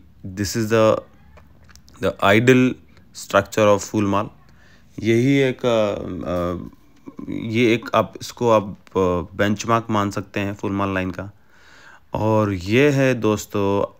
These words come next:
आर्यन। इसके काफ़ी बच्चे मारवाड़ी अश्व जगत में अपना बहुत अच्छा नाम कर रहे हैं, जिसमें से आता है, अ, स्वास्तिक,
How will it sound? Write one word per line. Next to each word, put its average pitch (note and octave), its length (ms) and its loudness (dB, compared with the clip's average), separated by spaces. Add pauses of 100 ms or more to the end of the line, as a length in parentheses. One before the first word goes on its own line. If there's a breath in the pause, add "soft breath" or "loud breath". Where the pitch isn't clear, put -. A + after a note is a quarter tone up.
आर्यन। F2+ 680 -2 (800 soft breath)
इसके - 280 -8
काफ़ी A#2 500 2
बच्चे G#2+ 680 0 (840)
मारवाड़ी G#2 420 2
अश्व G2+ 220 -2
जगत F#2+ 360 -2
में F#2+ 240 -2
अपना F2 300 -6
बहुत G2+ 500 0
अच्छा E2+ 260 -6
नाम F#2 260 -2
कर F2+ 120 -6
रहे F2 200 -6
हैं, F#2 380 -10 (800 soft breath)
जिसमें G2 320 -4
से G#2 160 -2
आता F#2 380 0
है, F2+ 460 -4 (840)
अ, E2+ 500 -4 (960)
स्वास्तिक, G#2+ 680 4